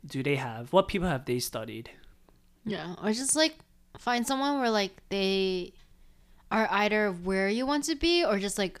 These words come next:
Speaker 2: a certain point in life that you wanna reach.
Speaker 1: Yeah, that too.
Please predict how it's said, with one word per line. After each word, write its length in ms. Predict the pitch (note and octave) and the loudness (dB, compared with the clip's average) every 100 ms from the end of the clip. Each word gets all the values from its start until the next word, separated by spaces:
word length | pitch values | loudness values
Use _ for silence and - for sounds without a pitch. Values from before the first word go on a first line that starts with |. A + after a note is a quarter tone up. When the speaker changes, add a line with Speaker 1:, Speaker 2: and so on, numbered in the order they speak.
| - | -4
Speaker 2:
a 60 | |
certain 300 | F#3+ G#3 G3 | 0 2 2
point 240 | F#3+ G3+ F#3+ | 2 2 0
in 120 | F3+ | 0
life 160 | F3 F3 | -2 -2
that 100 | E3+ | -4
you 140 | E3 | -4
wanna 220 | E3 D#3+ D3+ | -6 -8 -12
reach. 460 | C3 C3 - - - _ _ _ - - | -16 -12 -12 -12 -14 _ _ _ -20 -12
Speaker 1:
Yeah, 260 | D3 C3+ C3 - - - - - - | -8 -8 -10 -16 -20 -20 -20 -20 -2
that 180 | G3 G3+ | 4 4
too. 280 | - C3+ B2 | 4 -4 -4